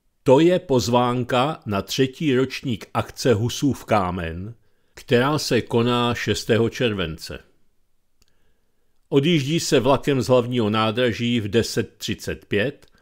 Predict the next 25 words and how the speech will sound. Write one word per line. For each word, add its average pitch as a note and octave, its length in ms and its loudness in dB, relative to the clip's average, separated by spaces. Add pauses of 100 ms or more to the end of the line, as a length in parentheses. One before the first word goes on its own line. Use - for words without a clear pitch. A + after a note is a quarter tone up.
(280)
a G#2+ 140 -2
cílová D3 580 2
stanice B2 640 -2
jsou A#2 360 -2
Senohraby, A#2 880 0 (500)
sraz A#2+ 440 2
v - 100 -16
prostoru A2+ 680 0
nad G2+ 240 -2
jezdícími G2+ 680 -2
pásy. A#2 540 -4 (680)
Cesta A#2+ 400 2
trvá B2+ 300 4
asi B2+ 300 -2
pětačtyřicet A#2 920 -4
minut G#2 440 -2 (280)
a A2+ 180 0
od C#3 220 2
nádraží G#2 1000 0
se A#2 200 0
pak A#2+ 260 -2
jde A#2 260 2
k - 100 -12
potoku G#2+ 480 -2
Mnichovka, A2+ 880 -4